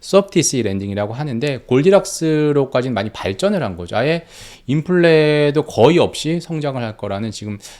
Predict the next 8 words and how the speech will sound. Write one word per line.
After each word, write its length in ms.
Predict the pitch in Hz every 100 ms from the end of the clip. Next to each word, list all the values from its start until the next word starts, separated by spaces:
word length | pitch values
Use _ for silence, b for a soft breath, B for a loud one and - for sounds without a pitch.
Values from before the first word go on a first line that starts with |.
| B
장밋빛 420 | 104 127 127 127
얘기를 260 | 95 107
하고 160 | 127 151
있는데, 520 | 123 92 107 131 92 - b
미니 240 | 113 185
골디락스라도 720 | 156 127 113 104 - 101 90 92
왔으면 380 | 85 - 107
하는 300 | 92 92 87